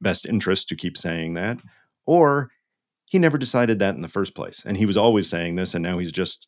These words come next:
saying it out loud, saying what he believed from that very minute. Either way,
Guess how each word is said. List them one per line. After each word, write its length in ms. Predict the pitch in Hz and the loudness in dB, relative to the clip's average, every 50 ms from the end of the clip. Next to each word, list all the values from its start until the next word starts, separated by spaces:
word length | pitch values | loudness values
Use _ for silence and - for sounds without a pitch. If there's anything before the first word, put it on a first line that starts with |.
| _ _ _ | _ _ _
saying 320 | - - - 95 95 92 | -8 -4 -2 0 0 0
it 60 | 95 92 | 0 -2
out 200 | 82 85 - - | -2 -4 -4 -4
loud, 400 | 85 80 85 82 90 101 110 - | -4 -4 -2 -2 -2 -4 -4 -2
saying 260 | 101 90 87 90 90 | -2 -2 0 0 0
what 140 | 90 87 80 | -2 -2 -4
he 180 | 87 92 90 | -4 -4 -4
believed 440 | 82 92 90 85 90 95 92 85 - | -2 -2 -2 0 0 0 -2 -4 -6
from 260 | - - 87 90 98 | -6 -4 -2 0 0
that 240 | 90 92 92 85 - | 0 0 -2 -4 -6
very 280 | 78 92 92 95 90 85 | -6 -4 -2 -2 -2 -2
minute. 360 | 87 98 113 110 90 82 - _ _ _ _ _ _ _ _ _ | -2 0 0 0 -2 -4 -6 _ _ _ _ _ _ _ _ _
Either 300 | - 151 165 165 131 123 | 0 2 2 4 2 2
way, 600 | 107 98 104 131 139 135 107 92 90 87 87 85 | 0 0 0 2 2 2 2 0 -2 -4 -6 -8